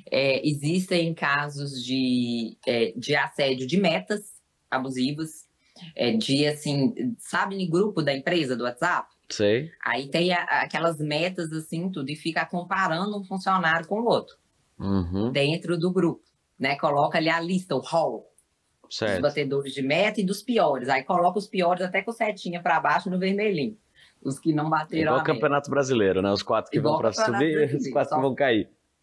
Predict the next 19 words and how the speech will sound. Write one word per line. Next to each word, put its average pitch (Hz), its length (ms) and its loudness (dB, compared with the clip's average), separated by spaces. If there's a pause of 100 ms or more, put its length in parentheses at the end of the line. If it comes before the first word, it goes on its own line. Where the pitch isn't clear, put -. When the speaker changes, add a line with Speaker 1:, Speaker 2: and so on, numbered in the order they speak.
(480)
Speaker 1:
É, 151 320 0
só, 170 220 0
é, 151 360 0
isso 156 180 -12
aí, 247 220 2
só - 200 0
falta 233 220 2
os - 80 -20
cavalinhos 202 560 -2
lá 156 160 4
do 156 160 -8
Fantástico. - 480 -10 (260)
Speaker 2:
<laughs> - 460 -6
Speaker 1:
E 143 880 -2 (540)
tem 156 440 2
isso. - 380 -6
Existe 202 720 -2
o 180 60 2
assédio, 135 920 -2